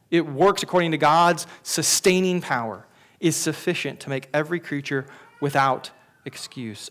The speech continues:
Unapologetus is the Greek word. Without an apology, without a defense, without an excuse. And everyone who rejects the worship of their creator stands guilty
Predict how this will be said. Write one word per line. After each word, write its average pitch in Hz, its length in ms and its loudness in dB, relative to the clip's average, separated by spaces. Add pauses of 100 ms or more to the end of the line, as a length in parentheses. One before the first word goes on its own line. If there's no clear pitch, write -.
Unapologetus 143 1080 -4 (180)
is 123 100 -10
the 123 80 -12
Greek 120 300 -10
word. 104 300 -16 (260)
Without 143 340 0
an 147 60 -6
apology, 117 480 -6
without 127 340 -4
a - 60 -6
defense, - 560 -8
without 131 320 -6
an 151 60 -8
excuse. - 680 -14 (1300)
And 139 100 -6
everyone 165 400 0
who 147 140 -4
rejects 135 760 -6
the 139 140 -8
worship 127 420 -8
of 123 160 -10
their 120 160 -4
creator 117 680 -12 (680)
stands 120 320 -8
guilty 180 440 -6